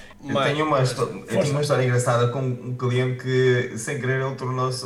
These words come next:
Speaker 1: um dos meus testemunhos mais interessantes,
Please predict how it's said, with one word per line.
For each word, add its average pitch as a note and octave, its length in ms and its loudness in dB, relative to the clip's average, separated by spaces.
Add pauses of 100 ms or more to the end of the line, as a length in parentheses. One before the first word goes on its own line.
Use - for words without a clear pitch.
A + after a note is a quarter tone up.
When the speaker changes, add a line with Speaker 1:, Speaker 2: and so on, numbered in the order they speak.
Speaker 1:
um C#3+ 160 -6
dos C#3 220 -6
meus C3 220 -2
testemunhos B2+ 520 -6
mais B2+ 260 2
interessantes, A2+ 760 -4